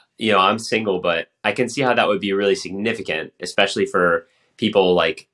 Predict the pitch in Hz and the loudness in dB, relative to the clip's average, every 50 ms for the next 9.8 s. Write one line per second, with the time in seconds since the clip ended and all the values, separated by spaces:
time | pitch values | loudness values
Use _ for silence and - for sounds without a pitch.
0 | _ _ _ _ _ _ _ 104 92 90 90 92 98 98 98 92 - 110 95 - | _ _ _ _ _ _ _ 0 0 0 2 4 4 4 4 2 0 -4 -4 -2
1 | 95 95 92 90 90 85 - - - 123 113 110 104 98 - 92 87 98 90 - | -2 -4 -4 -4 -8 -12 -12 -2 2 4 4 4 2 -2 -4 -4 -4 -4 -6 -2
2 | 117 110 101 98 90 87 92 90 92 101 95 90 - 87 90 95 92 - - 95 | 0 2 2 2 2 0 0 0 2 2 0 0 -2 -4 -4 -4 -4 0 -2 0
3 | 85 95 104 110 110 - - 117 107 107 101 90 - - 104 107 90 80 80 78 | 2 2 0 0 -2 -4 -6 -8 -2 0 -2 -2 0 0 0 0 2 0 -4 -6
4 | 78 - 87 87 82 - - _ _ _ _ _ _ _ _ _ _ _ _ _ | -6 -2 -2 -2 -2 -2 -10 _ _ _ _ _ _ _ _ _ _ _ _ _
5 | _ _ _ _ _ _ _ - 139 127 104 104 101 117 117 113 110 104 - 123 | _ _ _ _ _ _ _ 2 4 6 6 6 4 2 2 2 2 0 -2 -4
6 | 131 143 135 117 104 98 101 107 117 117 113 95 90 90 90 87 85 85 82 85 | -2 0 0 0 0 0 0 0 -2 -2 -4 -4 -2 -2 -4 -4 -4 -4 -2 -2
7 | 90 98 101 - - 117 113 117 110 - - 92 90 87 87 85 85 87 - - | -2 -2 -4 -4 -4 -4 -4 -4 -8 -6 -4 -4 -4 -4 -4 -8 -10 -14 -16 -20
8 | - 90 92 92 - - 90 92 101 98 101 113 110 110 110 - 110 110 110 - | -14 -2 0 0 0 2 0 0 0 0 -2 -4 0 0 0 2 0 -2 -4 -4
9 | - - - - - 110 98 - - 107 - 110 92 85 82 73 | -10 -20 -20 -4 -2 -2 0 2 0 0 2 2 0 0 0 -4